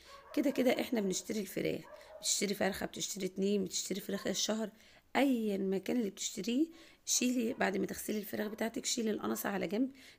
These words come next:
جمعيهم في كيس كده في الفريزر لحد ما يعمل معاكي كمية حلوة. وبعد كده هنجيب الكمية دي، نشطفها، نفكها ونشطفها حلو بليمون وملح ودقيق.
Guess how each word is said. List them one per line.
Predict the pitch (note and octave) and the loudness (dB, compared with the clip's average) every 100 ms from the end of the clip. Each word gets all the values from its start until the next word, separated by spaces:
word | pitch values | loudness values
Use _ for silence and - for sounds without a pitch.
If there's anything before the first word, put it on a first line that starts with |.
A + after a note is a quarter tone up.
| F3+ | -2
جمعيهم | G3 F#3 G3 A3 A3 | 2 2 2 0 -2
في | G#3 | -4
كيس | - A3 | -6 -6
كده | - G3+ | -4 -4
في | G#3+ | -4
الفريزر | G3+ - G3+ A#3 C4+ | -6 -2 -2 0 0
لحد | B3+ - A3 G3 | -2 -4 -4 0
ما | F#3+ | 2
يعمل | G#3+ A3 F#3+ | 2 2 2
معاكي | F3+ G#3 G#3 | 0 -2 -4
كمية | E3+ F3 G#3+ | 0 2 2
حلوة. | G#3+ G3 F3 E3+ - - - - - | 0 0 0 -2 -6 -14 -20 -14 -2
وبعد | B3 G#3+ | 0 0
كده | - F3+ F#3 F3+ - - | -2 -4 -4 -8 -18 -6
هنجيب | F#3+ G3 A#3 | 0 2 2
الكمية | G3+ - F3+ G#3 | 2 0 2 2
دي، | G3+ G#3 D4 - - - | 2 2 -2 -6 -14 -2
نشطفها، | F3+ D#3+ - - G#3+ | 0 0 -4 -4 -2
نفكها | G#3+ - - G#3 F#3+ | -2 -6 -4 -4 -2
ونشطفها | F3+ - G#3+ - | -2 -2 -6 -6
حلو | G3+ - G3+ G3 | -6 -4 -2 0
بليمون | F3+ F3+ F#3 F#3+ G#3 G#3+ - - - | 0 0 2 2 2 -2 -8 -20 -4
وملح | F#3 G3 G3 G#3+ - | 0 4 2 0 -2
ودقيق. | F#3+ F#3 - G#3 A#3 | -2 -2 -2 0 0